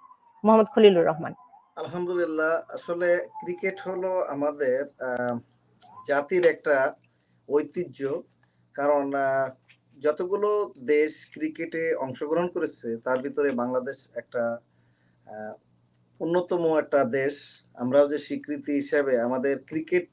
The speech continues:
Speaker 2: দিয়ে আমরা কিন্তু সারা পৃথিবীর কাছে একটা পরিচিতি লাভ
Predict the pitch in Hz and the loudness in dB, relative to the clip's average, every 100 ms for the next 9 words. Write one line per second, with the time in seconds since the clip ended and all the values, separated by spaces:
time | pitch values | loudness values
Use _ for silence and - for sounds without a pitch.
0 | - 151 165 156 143 151 147 147 151 151 | -10 0 4 4 4 0 0 -6 -6 -6
1 | 147 - _ - - 139 135 147 143 175 | -6 -12 _ -12 -2 2 2 -2 -2 2
2 | 180 175 170 - 143 139 143 143 143 143 | 4 4 4 4 2 2 0 2 0 -2
3 | 139 143 131 | -6 0 0